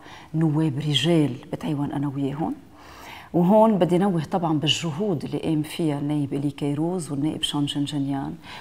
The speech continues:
ونحن كنا مبادرين بمجموعة مشاريع قوانين واقتراحات قوانين، وأنا رح أسرد لك إياهم، رح أعطيك الورقة. بشكل أساسي كنا مبادرين بإلغاء جريمة الشرف عام ألفين وتسعة،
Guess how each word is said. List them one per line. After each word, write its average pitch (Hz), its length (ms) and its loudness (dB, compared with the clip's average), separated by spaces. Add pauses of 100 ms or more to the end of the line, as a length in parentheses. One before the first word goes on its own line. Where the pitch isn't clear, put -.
(120)
ونحن 220 360 4
كنا 214 280 0
مبادرين 185 680 2
بمجموعة 165 760 2 (680)
مشاريع 180 600 4 (120)
قوانين 151 400 2
واقتراحات 165 840 0 (140)
قوانين، 160 380 -2
وأنا 185 200 0
رح 190 140 -2
أسرد 175 300 -2
لك 185 200 -4
إياهم، 190 300 0
رح 156 120 -4
أعطيك - 300 -2
الورقة. 170 300 0
بشكل 175 400 0
أساسي - 500 -2 (500)
كنا 208 180 6
مبادرين 180 800 6 (300)
بإلغاء 170 440 4
جريمة 170 460 2
الشرف 156 460 -2
عام 147 220 -2
ألفين 143 300 -8
وتسعة، 196 440 -4